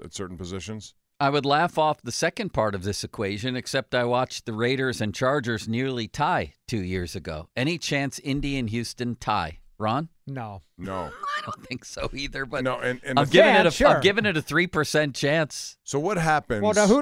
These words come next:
Speaker 3: who,
Speaker 1: if
Speaker 3: would
Speaker 1: Jacksonville
Speaker 3: it
Speaker 1: loses the
Speaker 3: benefit
Speaker 1: next
Speaker 3: one of
Speaker 1: day?
Speaker 3: those
Speaker 1: Who wins
Speaker 3: te-
Speaker 1: that division? Like
Speaker 3: They're all tied, right?
Speaker 2: I don't know.
Speaker 3: Um,
Speaker 1: It's a
Speaker 3: i-,
Speaker 2: I'm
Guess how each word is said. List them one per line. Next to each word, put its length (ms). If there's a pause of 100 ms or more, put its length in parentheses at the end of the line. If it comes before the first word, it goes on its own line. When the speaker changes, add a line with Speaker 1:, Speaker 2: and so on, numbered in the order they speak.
(140)
Speaker 3:
who, 400
Speaker 1:
if 100
Speaker 3:
would 60
Speaker 1:
Jacksonville 440
Speaker 3:
it 20
Speaker 1:
loses 420
the 80
Speaker 3:
benefit 80
Speaker 1:
next 100
Speaker 3:
one 140
of 60
Speaker 1:
day? 20
Speaker 3:
those 220
Speaker 1:
Who 60
wins 140
Speaker 3:
te- 60
Speaker 1:
that 100
division? 400 (1900)
Like 240
Speaker 3:
They're 180
all 160
tied, 480
right? 280 (1200)
Speaker 2:
I 80
don't 140
know. 180 (380)
Speaker 3:
Um, 320
Speaker 1:
It's 120
a 240
Speaker 3:
i-, 20
Speaker 2:
I'm 80